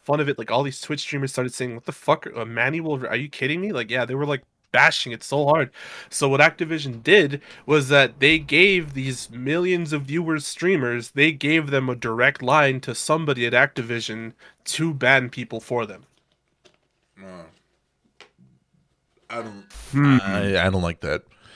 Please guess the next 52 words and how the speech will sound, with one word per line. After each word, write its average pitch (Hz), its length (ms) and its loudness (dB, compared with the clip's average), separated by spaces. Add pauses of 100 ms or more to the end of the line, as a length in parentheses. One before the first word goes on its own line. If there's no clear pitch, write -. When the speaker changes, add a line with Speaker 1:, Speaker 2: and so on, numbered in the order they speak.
(380)
Speaker 2:
I 90 100 0
don't 87 100 2
like 85 180 -2
that. 87 120 2
Speaker 3:
Yeah, 110 120 8
Speaker 2:
That's, 120 180 6
Speaker 3:
that's 95 160 8
a - 40 -2
Speaker 2:
that's - 120 -8
Speaker 3:
slippery 110 400 4
slope - 500 -4
Speaker 1:
No, 180 80 8
Speaker 3:
right 170 100 8
Speaker 1:
like, 170 180 6
it's 185 160 4
Speaker 3:
there. 180 80 4
Speaker 1:
still 214 200 8
a 202 40 4
process. 165 580 2
It's 139 160 -8
still 165 180 0
a - 40 -2
process. 147 540 0
Like, 139 160 0
they 127 120 -2
have 135 140 0
to 135 100 -10
go 139 180 0
through 147 300 -2
a 123 240 -2
form. 123 480 -2
They 123 80 -2
have 120 120 -2
to 123 80 -12
make 123 200 -10
a - 40 -20
call. 123 380 0
They 127 80 -6
have 127 120 -4
to - 80 -20
do 127 180 -10
shit - 260 -6
like 123 140 -8
that. 127 260 2
But, 110 100 -12
like, 117 220 -6 (540)
like, 117 240 -4
eh, 127 160 -4
they 127 120 0
made 143 200 4
it 127 120 2
easier 120 540 -4